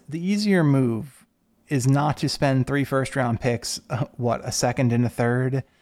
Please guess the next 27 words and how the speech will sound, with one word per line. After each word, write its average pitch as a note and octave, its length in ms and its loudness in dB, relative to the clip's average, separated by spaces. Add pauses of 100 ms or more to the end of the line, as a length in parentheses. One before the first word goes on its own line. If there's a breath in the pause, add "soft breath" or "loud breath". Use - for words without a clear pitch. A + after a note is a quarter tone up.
(340 soft breath)
plus D3+ 380 0 (120)
two - 200 -6
hundred C3+ 300 2
and B2+ 100 0
forty C3+ 260 0
million B2+ 340 2
dollars, B2+ 440 0
all A#2+ 200 -2
guaranteed, B2 800 0 (1400)
a-, D3+ 200 -6
on C#3+ 240 -6
this C3+ 180 -8
guy, D#3 640 0
and C3+ 140 2
just, - 320 -6
like, A#3+ 120 -2 (560)
go A#3+ 140 0
get F4 160 -2
Garoppolo B3+ 540 0
for - 160 0
a C#3 40 0
fifth-round F#3+ 680 0
pick G3 160 0
and D#3 100 4
five E3 240 2
million D3+ 300 4
dollars. - 600 -6